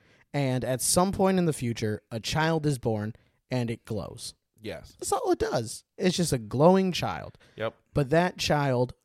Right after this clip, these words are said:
Speaker 1: sparks the change in human evolution.
Speaker 2: Yes.
Speaker 1: Where humans no longer need a knuckle in their toe.
Speaker 2: What was
Speaker 1: and,
Speaker 2: it? That
Speaker 1: uh,
Speaker 2: might be bullshit, that whole knuckle in the toe thing.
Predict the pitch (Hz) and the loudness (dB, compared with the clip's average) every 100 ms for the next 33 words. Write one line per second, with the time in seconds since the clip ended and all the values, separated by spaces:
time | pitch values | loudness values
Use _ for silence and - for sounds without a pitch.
0 | _ - - - 135 123 - - - _ | _ -6 0 4 4 2 -2 -8 -10 _
1 | _ - 147 123 - 208 180 131 110 - | _ -2 -2 2 2 4 2 0 -4 -6
2 | - 151 139 151 135 120 110 107 95 - | -2 -2 0 0 0 0 -2 -4 -6 -8
3 | 65 - - 92 - - - 143 113 101 | -12 -14 -14 -14 -14 -18 -2 0 2 -2
4 | - 170 160 135 143 160 165 156 147 143 | 2 2 2 0 2 4 4 4 2 2
5 | 143 156 151 139 123 _ - 127 117 107 | 2 2 2 0 -4 _ -4 -2 0 -2
6 | 113 139 151 160 147 - 135 127 113 101 | -2 0 0 2 0 0 -2 -2 -2 -6
7 | - 160 170 175 170 - - - 156 180 | -2 4 6 6 4 -6 -20 -6 2 4
8 | 135 131 127 - 226 196 147 107 120 117 | 4 2 2 4 4 2 -2 0 0 0
9 | - 85 - 90 98 98 92 - 101 90 | -2 -10 -8 -6 -6 -4 -6 -8 -10 -10
10 | 87 90 90 85 85 | -10 -8 -8 -12 -16